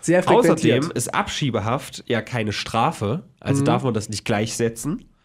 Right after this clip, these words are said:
Speaker 2: Und die Familien und Kinder der Geflüchteten müssten auch min-, mit inhaftiert werden,
Speaker 1: Mhm.
Speaker 2: wo auch wieder das greift, dass da nicht so viel Platz ist.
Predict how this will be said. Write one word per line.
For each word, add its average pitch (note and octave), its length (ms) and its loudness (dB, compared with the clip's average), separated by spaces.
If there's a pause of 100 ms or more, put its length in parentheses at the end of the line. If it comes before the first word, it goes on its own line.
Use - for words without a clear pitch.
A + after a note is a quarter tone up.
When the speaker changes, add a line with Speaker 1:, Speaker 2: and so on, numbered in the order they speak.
(320)
Speaker 2:
Und C3+ 440 0
die C3+ 140 -2
Familien C#3 580 0
und A#2 160 -2
Kinder F3 280 -2
der F#2+ 140 -4
Geflüchteten G#2+ 520 -4
müssten G#2+ 300 -4
auch - 180 -4
min-, D3 320 -2
mit E3 220 -2
inhaftiert G2 560 -6
werden, G#2+ 320 -4
Speaker 1:
Mhm. C#3 220 0
Speaker 2:
wo D#3+ 40 0
auch - 240 0
wieder G2 180 -2
das G2 160 -4
greift, G#2+ 300 -4
dass G#2 140 -6
da G#2 100 -4
nicht G2+ 140 -4
so G#2+ 100 -6
viel G2 140 -12
Platz G2 300 -6
ist. - 300 -6